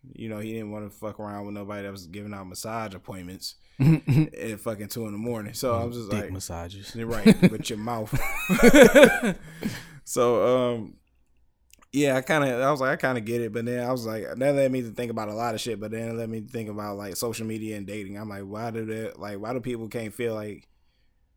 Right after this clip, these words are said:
Speaker 1: you can't? 'Cause he was talking about the emojis, and that's what made me think. I'm like, why can't people just, like,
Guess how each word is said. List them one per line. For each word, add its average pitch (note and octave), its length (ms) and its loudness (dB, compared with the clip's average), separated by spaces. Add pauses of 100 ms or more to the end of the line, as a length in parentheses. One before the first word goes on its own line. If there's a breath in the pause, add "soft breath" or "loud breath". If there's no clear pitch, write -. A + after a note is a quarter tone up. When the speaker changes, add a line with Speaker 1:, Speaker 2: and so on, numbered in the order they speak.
(200)
Speaker 1:
you B2+ 140 -4
can't? B2 260 -2
'Cause C3 180 0
he E3 80 2
was F3 100 -2
talking D3 180 4
about B2+ 160 0
the A#2+ 60 -4
emojis, A2+ 520 0
and B2 80 -4
that's C3 140 -2
what B2+ 100 -4
made A2+ 200 -6
me A2 100 -10
think. A2+ 240 -6
I'm A#2+ 100 -6
like, G#2 180 -8
why A2 140 -8
can't D3+ 320 -8
people C3 240 -8
just, B2 300 -6
like, A2 320 -4